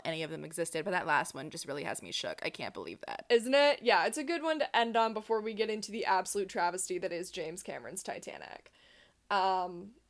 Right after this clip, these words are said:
Speaker 2: which I made Ashley watch 'cause A, she's never seen it, and I thought that was really funny, but also B, it is just the fucking worst. Like,
Speaker 1: I, um,
Speaker 2: it's so, and it's also historically, <laughs> like, unbelievably inaccurate.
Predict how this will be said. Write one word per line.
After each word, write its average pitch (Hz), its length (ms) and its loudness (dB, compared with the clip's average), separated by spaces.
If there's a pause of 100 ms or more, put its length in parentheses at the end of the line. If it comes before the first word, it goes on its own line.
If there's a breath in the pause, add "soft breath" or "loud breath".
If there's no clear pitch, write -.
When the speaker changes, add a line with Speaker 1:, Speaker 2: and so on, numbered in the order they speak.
(120)
Speaker 2:
which 220 500 6 (540 soft breath)
I 208 100 6
made 269 280 10
Ashley 226 340 8
watch 180 340 4
'cause 196 240 -10
A, 269 140 10
she's 285 220 0
never 220 200 4
seen 208 220 0
it, 220 60 2
and 185 100 0
I 190 80 2
thought 196 200 4
that 185 100 4
was 190 100 -4
really 180 180 -2
funny, 185 320 0
but - 220 -2
also 214 360 4 (100)
B, 226 260 0
it 247 100 2
is 220 140 0
just 247 460 8
the 202 80 -2
fucking 135 440 -6
worst. - 540 -2 (800 soft breath)
Like, - 320 10
Speaker 1:
I, 208 440 6
um, 226 260 2
Speaker 2:
it's 320 220 4
so, - 640 4
and 311 120 8
it's 330 120 0
also 392 240 4
historically, 262 760 8
<laughs> 240 120 8
like, 226 140 4 (800 loud breath)
unbelievably 277 1200 10
inaccurate. - 880 2